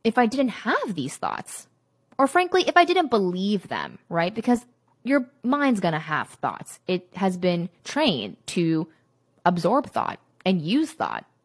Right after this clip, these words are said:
and pattern thought. And so we're not getting rid of thoughts, right?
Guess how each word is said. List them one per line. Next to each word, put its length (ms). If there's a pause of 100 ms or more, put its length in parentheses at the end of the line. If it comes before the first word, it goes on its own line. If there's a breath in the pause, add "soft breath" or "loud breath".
and 140
pattern 560 (180 soft breath)
thought. 300 (1300 loud breath)
And 140
so 440
we're 180
not 280
getting 260
rid 140
of 120
thoughts, 600
right? 340